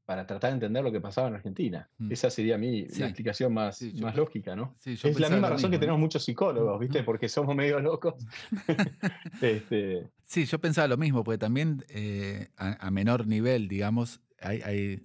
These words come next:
Speaker 2: siempre hay las carreras de grado de ciencias económicas en Argentina están plagadas, digamos, siempre hay demanda de estudiantes y en universidades privadas y públicas, ¿no?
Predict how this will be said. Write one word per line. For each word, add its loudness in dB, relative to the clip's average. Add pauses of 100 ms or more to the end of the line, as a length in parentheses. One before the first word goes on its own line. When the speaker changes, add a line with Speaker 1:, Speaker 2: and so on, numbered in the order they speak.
(140)
Speaker 2:
siempre 0
hay 0
las -4
carreras 0
de 0
grado 2
de 2
ciencias 0
económicas 0
en 0
Argentina 2 (180)
están 0
plagadas, -2
digamos, -6
siempre -4
hay -2
demanda 0
de -10
estudiantes -2
y -4
en -4
universidades -4
privadas -2
y -6
públicas, -4
¿no? -6